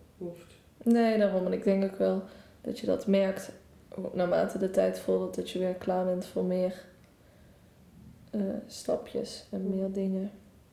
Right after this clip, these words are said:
Speaker 1: Ik
Speaker 2: Ja.
Speaker 1: denk dat wij daar wel allebei heel, eh, bewust en volwassen mee omgaan.
Speaker 2: Ja, en ook gewoon niet ermee willen blijven lopen, denk ik. Ik heb niet heel veel, ja, ik vind het gewoon geen fijn idee dat als ik,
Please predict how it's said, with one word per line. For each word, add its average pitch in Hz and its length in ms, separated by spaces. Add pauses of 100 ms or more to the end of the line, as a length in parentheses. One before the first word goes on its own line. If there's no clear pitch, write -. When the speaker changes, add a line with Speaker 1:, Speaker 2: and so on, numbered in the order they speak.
(680)
Speaker 1:
Ik 226 100
Speaker 2:
Ja. 220 60
Speaker 1:
denk - 200
dat 175 120
wij 170 120
daar 165 300
wel 165 180
allebei 170 600
heel, 175 460
eh, 175 180 (140)
bewust 170 460
en 170 180
volwassen 165 480
mee 170 100
omgaan. 175 560 (680)
Speaker 2:
Ja, 233 540 (140)
en 202 220
ook 202 200
gewoon 196 440
niet 202 300 (400)
ermee 196 340
willen 185 280
blijven 185 340
lopen, 185 380
denk - 220
ik. - 220 (600)
Ik 196 120
heb 208 160
niet 208 260
heel 202 260
veel, 190 400 (880)
ja, - 240
ik 202 140
vind 214 240
het - 100
gewoon 208 160
geen 208 180
fijn 196 220
idee 190 380
dat 180 140
als 190 140
ik, - 320